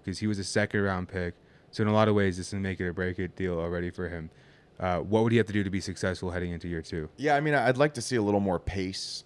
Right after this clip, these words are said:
Speaker 1: Mm-hmm.
Speaker 2: Um, you know, I mean, <laughs> it can be looked at in two ways. I think the
Speaker 1: Right.
Speaker 2: Raptors tried to get him to play with, with,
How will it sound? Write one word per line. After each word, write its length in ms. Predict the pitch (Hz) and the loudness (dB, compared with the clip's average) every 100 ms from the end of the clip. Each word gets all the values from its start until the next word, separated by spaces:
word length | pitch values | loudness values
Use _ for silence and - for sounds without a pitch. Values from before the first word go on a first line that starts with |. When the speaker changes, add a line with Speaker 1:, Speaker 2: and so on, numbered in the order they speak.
| - | -10
Speaker 1:
Mm-hmm. 760 | 98 90 85 _ _ _ - | -8 -8 -10 _ _ _ -8
Speaker 2:
Um, 880 | 92 87 82 80 82 80 80 80 78 - _ - - _ _ - | -2 0 0 -2 -4 -4 -6 -10 -12 -16 _ -20 -20 _ _ -6
you 140 | 101 | -4
know, 180 | 87 85 | 0 0
I 100 | 92 | -2
mean, 320 | 92 90 82 | -4 -6 -8
<laughs> 20 | |
it 520 | 76 71 90 95 104 - | -10 -8 -6 -4 -4 -4
can 120 | 95 | -6
be 100 | 92 | -6
looked 220 | 95 92 | -6 -4
at 100 | 85 | -6
in 80 | 90 | -6
two 160 | 110 | -6
ways. 220 | 92 82 82 | -4 -4 -6
I 80 | |
think 220 | 87 104 98 | -6 -4 -4
the 80 | |
Speaker 1:
Right. 220 | 90 90 - | -4 -6 -6
Speaker 2:
Raptors 260 | 87 - | -12 -14
tried 420 | - - 90 92 90 | -12 -6 -4 -4 -4
to 80 | |
get 160 | 90 87 | -4 -4
him 100 | 85 | -4
to 120 | 85 | -10
play 320 | - 107 113 | -4 0 2
with, 240 | 92 82 - - - - - | 2 -2 -8 -20 -20 -20 -10
with, 160 | 87 | -10